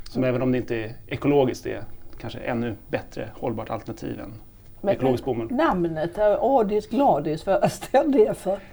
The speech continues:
Speaker 1: Ja, men det är, det är, det är mitt smeknamn från när jag var jätteliten. Jag heter Adam, Adis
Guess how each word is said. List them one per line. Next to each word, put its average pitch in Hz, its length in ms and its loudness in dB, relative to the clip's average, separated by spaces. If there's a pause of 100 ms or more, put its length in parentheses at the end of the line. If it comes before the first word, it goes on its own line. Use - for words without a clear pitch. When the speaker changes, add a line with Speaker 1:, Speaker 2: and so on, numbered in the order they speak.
(160)
Speaker 1:
Ja, 170 80 10
men 190 160 10
det 196 60 12
är, 202 280 12
det 160 140 12
är, 202 320 12
det 170 120 10
är 208 80 12
mitt 208 280 10
smeknamn 185 520 8
från 147 120 4
när 139 80 10
jag 131 100 10
var 127 100 10
jätteliten. 147 720 4 (500)
Jag 143 100 4
heter 143 340 4
Adam, 131 420 0 (220)
Adis 123 640 0